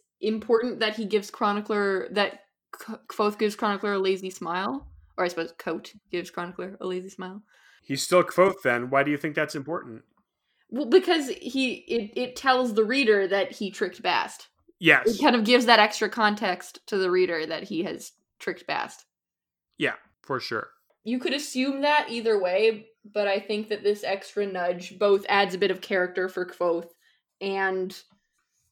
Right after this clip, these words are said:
Speaker 1: certifies it for the reader, so I think it is a good addition.
Speaker 2: Yeah, this is a good example of showing, not telling, and trusting your, your reader to be smart enough to pick up the context clues and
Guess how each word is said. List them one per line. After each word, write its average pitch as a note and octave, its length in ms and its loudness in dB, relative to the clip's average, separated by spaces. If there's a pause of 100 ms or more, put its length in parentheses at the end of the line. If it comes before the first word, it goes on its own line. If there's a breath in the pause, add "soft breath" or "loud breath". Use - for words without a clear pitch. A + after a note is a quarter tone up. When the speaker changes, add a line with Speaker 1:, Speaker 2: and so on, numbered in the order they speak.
(200)
Speaker 1:
certifies G#3+ 580 0
it B3+ 100 -10
for C#4 100 -6
the C4 100 -8
reader, C#4+ 320 -2
so F#3 180 -8
I F3 60 -6
think - 200 -12
it G3 100 -10
is G3+ 100 -12
a F#2+ 60 -10
good F#2 160 -8
addition. C4+ 480 -8 (240)
Speaker 2:
Yeah, F#3+ 260 6
this F3+ 220 2
is A3 120 -2
a A#3 60 2
good G#3 220 8
example D3+ 680 2
of B2+ 400 2 (280)
showing, D#3+ 560 6
not C#3 280 6
telling, D#3 560 2 (120)
and D3 180 0
trusting E3+ 480 4
your, C3+ 600 4
your C3 280 0
reader C3 340 4
to C3+ 140 -12
be A#2 120 -6
smart A#2+ 380 2
enough C3+ 300 2
to A2 100 -8
pick - 340 -8
up A#2+ 300 0
the A#2+ 100 -6
context A2+ 560 -4
clues B2+ 420 -6
and A2 340 -8